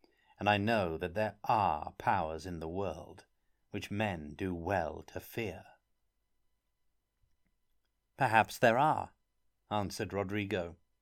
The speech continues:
"in distant and savage lands near the world's edge. But this is Astalia, which is a civilized place." "You are a good man, Rodrigo," said Orfeo,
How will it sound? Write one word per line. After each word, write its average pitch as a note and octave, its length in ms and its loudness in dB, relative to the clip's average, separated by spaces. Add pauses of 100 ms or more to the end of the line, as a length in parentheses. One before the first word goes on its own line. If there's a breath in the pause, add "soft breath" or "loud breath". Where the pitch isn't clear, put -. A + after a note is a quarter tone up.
(580)
"in C3+ 220 4
distant C3 580 0
and F#2+ 200 -6
savage B2 480 2
lands A2+ 520 2
near B2+ 180 -4
the G#2+ 100 0
world's A2 460 -2
edge. A#2 580 -10 (1600)
But D3+ 140 -8
this E3 240 2
is A2 140 0
Astalia, C3 800 2 (920)
which C3+ 180 -4
is C#3 140 -2
a C3+ 60 0
civilized A2+ 840 -2
place." - 580 -8 (1500)
"You G#2+ 160 2
are A2+ 160 12
a A2+ 60 8
good B2+ 200 2
man, A2 440 -2 (160)
Rodrigo," F#2+ 600 -6 (420)
said F#2+ 200 2
Orfeo, E2 460 -4